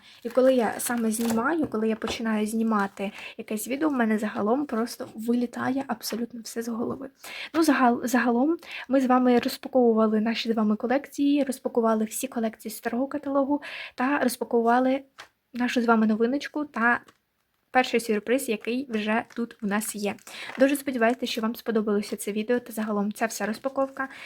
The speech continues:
Я вам дуже дякую за перегляд цього відео. І, як завжди, до нового відео, до нової зустрічі. Всім па-па,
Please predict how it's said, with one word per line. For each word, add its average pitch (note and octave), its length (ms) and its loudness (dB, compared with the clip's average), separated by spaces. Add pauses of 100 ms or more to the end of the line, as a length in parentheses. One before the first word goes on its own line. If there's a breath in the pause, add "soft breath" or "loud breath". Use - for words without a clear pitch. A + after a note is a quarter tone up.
(120 loud breath)
Я A#3 100 0
вам A#3 140 -2
дуже B3 180 0
дякую A3+ 340 -2
за A#3 120 -2
перегляд G#3+ 560 -2 (100)
цього G#3+ 280 -4
відео. A3 400 -4 (460 loud breath)
І, F4 240 0 (100)
як B3+ 180 0
завжди, B3+ 460 -4 (100)
до A#3+ 220 0
нового C4+ 400 2
відео, C#4+ 440 -6 (160)
до A#3+ 380 0 (600)
нової A#3 340 4
зустрічі. C4 600 -6
Всім A3+ 220 -6
па-па, A3 300 -2